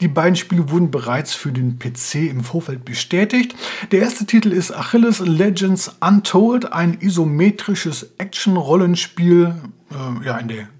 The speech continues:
griechischen Mythologie angesiedelt, soll im Sommer nun auch definitiv für die Xbox erscheinen. Und kommen wir von der griechischen zur nordischen Mythologie,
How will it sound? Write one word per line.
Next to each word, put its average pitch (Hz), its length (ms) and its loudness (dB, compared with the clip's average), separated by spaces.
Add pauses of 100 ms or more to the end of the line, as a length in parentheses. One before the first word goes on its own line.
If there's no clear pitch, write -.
(100)
griechischen 156 640 -4 (240)
Mythologie 165 760 4 (100)
angesiedelt, 208 720 4 (380)
soll 170 500 4
im 135 220 -4
Sommer 151 320 0
nun 135 180 -4
auch 131 140 -10
definitiv 147 680 -6
für 127 300 -8
die 120 320 -10
Xbox - 500 -4
erscheinen. 175 920 -2 (440)
Und 277 320 0
kommen 202 280 4
wir 190 100 2
von 175 180 -4
der 139 140 -2
griechischen 135 800 0
zur 127 260 -6
nordischen 147 720 0
Mythologie, 143 580 0